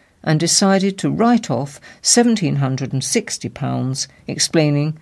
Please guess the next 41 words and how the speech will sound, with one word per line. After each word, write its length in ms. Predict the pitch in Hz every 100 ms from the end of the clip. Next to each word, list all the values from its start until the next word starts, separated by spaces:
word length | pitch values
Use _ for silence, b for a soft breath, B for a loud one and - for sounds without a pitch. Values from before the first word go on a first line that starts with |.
| B
this 220 | 185 185 -
had 200 | 196 -
been 280 | 143 135
before 420 | 131 143 139 127 -
a 60 |
jail 380 | 117 160 131 117
sentence 640 | 117 113 98 - 120 - -
he 140 | 120
had 200 | 107 104
served. 680 | - 160 139 107 107 - - _ _ B B B B B B _
Judith 380 | 233 262 285 -
Hulland, 540 | 170 127 123 143 185 b b b b
chairman 400 | - 147 147 165
of 100 | 170
the 80 | 156
magistrates' 580 | 143 147 - 135 - -
bench, 500 | 196 175 143 - b b b
said 380 | - 185 175 -
that 160 | 196 208
as 180 | 233 247
punishment, 680 | 247 190 156 156 151 151 156 b b
what 200 | 214 -
they 100 | 233
had 200 | 202 151
decided 560 | - - 233 247 170 120
to 100 | 127
do 460 | 95 139 143 139 143 B -
was 140 | 147
force 420 | - - 151 156
Cleevely 480 | - 147 139 131 139
to 120 | 139
stay 380 | 139 - 262 226
in 120 | 143
the 60 | 123
court 320 | - 123 -
building 520 | 143 143 143 139 143 -
for 140 | 160
a 40 |
further 340 | 160 131 117 127
two 280 | - 104 101
hours. 520 | 131 98 90 -